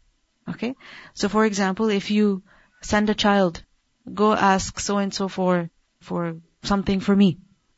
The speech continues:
Okay? And the child is, they go, and by the time they go there, they forget. Or they ask something, let's say they ask for food and they end up eating over there.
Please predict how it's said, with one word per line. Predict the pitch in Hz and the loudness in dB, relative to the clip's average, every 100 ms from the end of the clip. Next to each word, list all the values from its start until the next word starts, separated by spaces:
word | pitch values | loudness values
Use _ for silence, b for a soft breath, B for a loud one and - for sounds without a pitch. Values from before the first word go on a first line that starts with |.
| _ _ | _ _
Okay? | - 214 214 | -8 -6 -6
And | - 196 | -2 0
the | 202 226 | 2 4
child | 226 240 | 4 2
is, | - - 185 - | -2 -8 -12 -8
they | 190 | -4
go, | 180 208 240 | 0 2 2
and | 220 202 - 170 | 0 -4 -8 -10
by | 196 190 | -6 -6
the | |
time | 185 220 | 0 2
they | 214 | 2
go | 196 208 | 4 4
there, | 214 | 2
they | 190 | 0
forget. | - 170 185 240 - - _ _ _ - | -2 0 2 0 -2 -12 _ _ _ 2
Or | 208 | 4
they | 208 | 6
ask | - 214 233 - | 4 4 4 2
something, | - 220 220 233 226 196 | 2 4 4 4 2 0
let's | 190 202 | -4 -4
say | 220 | -2
they | 208 | 0
ask | 202 208 | 0 -2
for | - 202 | -4 -4
food | 233 254 | 0 0
and | 220 | 2
they | 208 196 | 2 2
end | 202 208 | 2 0
up | 196 | 0
eating | 208 214 208 | -2 -2 -2
over | 196 | -2
there. | 190 208 269 | -2 0 -2